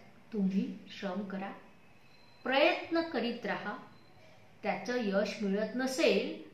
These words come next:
तरी थांबू नका, तुम्हाला यश नक्की मिळेल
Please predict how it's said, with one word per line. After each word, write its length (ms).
तरी 240
थांबू 400
नका, 340
तुम्हाला 380
यश 480
नक्की 360
मिळेल 540